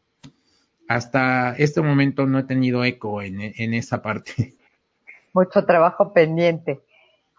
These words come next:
Speaker 2: para todos, para todos. Eh, insisto, o sea, la responsabilidad no la podemos aterrizar nada más en la autoridad. O sea, cada uno tenemos que hacer la parte que nos corresponde, ¿no? Ernesto Coronado, "Lo más triste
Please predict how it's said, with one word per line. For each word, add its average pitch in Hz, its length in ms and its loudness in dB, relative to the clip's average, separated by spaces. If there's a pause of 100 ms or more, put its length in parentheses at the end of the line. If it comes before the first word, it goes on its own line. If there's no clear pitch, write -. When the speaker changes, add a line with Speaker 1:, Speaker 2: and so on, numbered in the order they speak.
(120)
Speaker 2:
para 180 320 2
todos, 170 340 2 (420)
para 156 280 -2
todos. 143 260 -4 (100)
Eh, - 260 -14
insisto, 185 500 -6
o 147 80 -2 (100)
sea, 156 100 4
la 156 140 4
responsabilidad 165 720 0
no 214 140 4
la 233 160 4
podemos 190 360 4
aterrizar 151 540 -2
nada 175 400 0
más 190 340 0 (640)
en 147 160 -8
la 139 60 0
autoridad. 127 520 -2
O 120 60 -8
sea, 120 340 2 (160)
cada 208 300 4
uno 226 320 0
tenemos 156 300 -4
que 160 80 -8
hacer 147 200 -4
la 131 80 -6
parte 139 300 -6
que - 100 -18
nos 120 160 -16
corresponde, 107 680 -12
¿no? 226 180 -18 (720)
Ernesto 202 460 2
Coronado, 156 720 2
"Lo 185 180 4
más 208 300 0
triste 214 440 -4